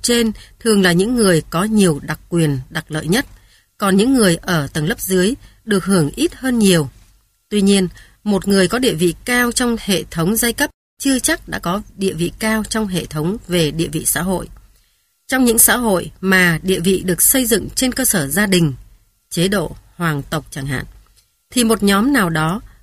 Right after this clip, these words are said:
có thể có địa vị cao trong xã hội, được xã hội nể trọng, nhưng lại không có tài sản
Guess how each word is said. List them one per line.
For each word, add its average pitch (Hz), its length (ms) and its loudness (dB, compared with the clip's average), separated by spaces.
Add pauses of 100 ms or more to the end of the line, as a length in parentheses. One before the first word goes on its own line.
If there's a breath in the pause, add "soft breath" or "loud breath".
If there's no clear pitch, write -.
có 196 140 -2
thể 196 300 0 (100)
có 170 120 -2
địa 214 140 -2
vị 165 180 -4 (100)
cao 247 260 -4
trong 233 120 -6
xã 208 160 0
hội, 196 320 0 (440)
được 175 200 -4
xã - 140 -4
hội 175 240 -8
nể 147 180 -2
trọng, 131 280 -10 (640)
nhưng 240 340 0
lại 185 140 2
không 285 200 -2
có 277 100 -4
tài 185 200 0
sản 151 320 2